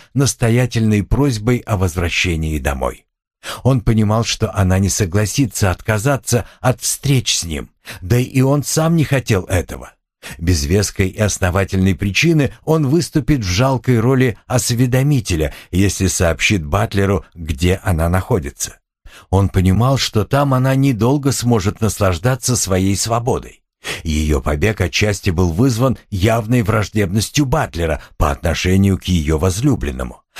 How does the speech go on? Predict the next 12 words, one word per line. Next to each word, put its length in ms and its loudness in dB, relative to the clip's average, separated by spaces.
а 120 2
отчасти 760 0
решимостью 800 2
отца 340 -2
отослать 720 -2
её 320 2
из 220 -4
Филадельфии 800 0
в 80 -20
качестве 640 0
воспитательной 880 0
меры. 380 -4